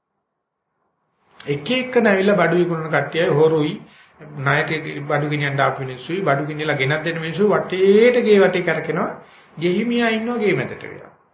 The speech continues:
ඔන්න ඕක තමයි ඉස්සල්ලාම වතාවට යෝගාවචරය පිරිච්ච ගතිය, සන්තුෂ්ටි කර ගතිය, සාසන සම්පත්තිය තේරුම් ගන්න වෙලාව. එතෙන් එන්නේ ඉස්සලා බය, චකිත,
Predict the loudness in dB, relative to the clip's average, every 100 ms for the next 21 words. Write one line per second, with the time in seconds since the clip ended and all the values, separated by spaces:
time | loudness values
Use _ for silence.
0 | _ -12 -6 -6 -4 -6 -6 -8 -6 -2
1 | 2 4 6 4 2 2 2 0 0 0
2 | 2 0 0 0 0 0 -8 -20 _ -4
3 | -2 -2 -2 -2 -2 0 -2 -2 -8 _
4 | _ _ _ _ _ _ _ -12 -4 -4
5 | -2 -4 -4 -4 -2 0 -2 -2 -4 -4
6 | -10 _ _ -20 -4 0 2 2 0 -2
7 | -2 -2 -2 -2 -4 -4 -6 -4 -4 -2
8 | -2 -2 -2 -4 -4 -6 -6 -6 -4 -2
9 | 0 0 -2 -4 -6 -6 -6 -10 -12